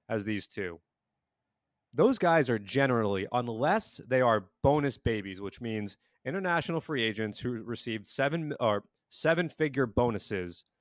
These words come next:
they don't get the quote-unquote credit or, uh, recognition that said bonus babies get.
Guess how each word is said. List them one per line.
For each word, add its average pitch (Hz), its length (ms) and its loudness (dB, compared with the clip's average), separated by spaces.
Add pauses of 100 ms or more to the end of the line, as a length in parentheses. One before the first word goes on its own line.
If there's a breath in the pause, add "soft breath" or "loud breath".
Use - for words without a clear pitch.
(340)
they 127 120 -6 (100)
don't 185 260 0
get 160 240 0
the 120 300 -2 (220)
quote-unquote 123 540 -2 (120)
credit 117 400 -2 (580)
or, 117 260 0
uh, 98 320 2
recognition 123 800 -6 (380)
that 117 340 2 (200)
said 123 420 -2 (300)
bonus 131 280 0
babies 107 400 -4
get. 101 240 -8